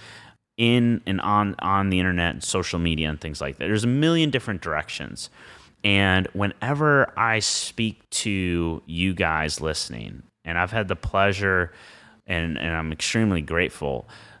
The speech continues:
to be able to speak to s-, hundreds of different creators. And so many of you have issues with,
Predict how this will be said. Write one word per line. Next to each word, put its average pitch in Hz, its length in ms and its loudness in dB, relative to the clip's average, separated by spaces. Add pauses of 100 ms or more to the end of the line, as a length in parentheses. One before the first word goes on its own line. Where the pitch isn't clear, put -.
to - 120 -2
be 120 300 4
able 135 160 2
to - 180 -4
speak - 380 -4
to 95 120 -4
s-, - 280 -8
hundreds 110 560 0
of 82 140 -6
different 90 340 -6
creators. 82 720 -2 (440)
And 90 320 -2
so - 380 2
many 117 380 4
of 87 80 -2
you 87 340 -2 (160)
have 95 320 -4
issues 95 480 -4
with, 85 160 -4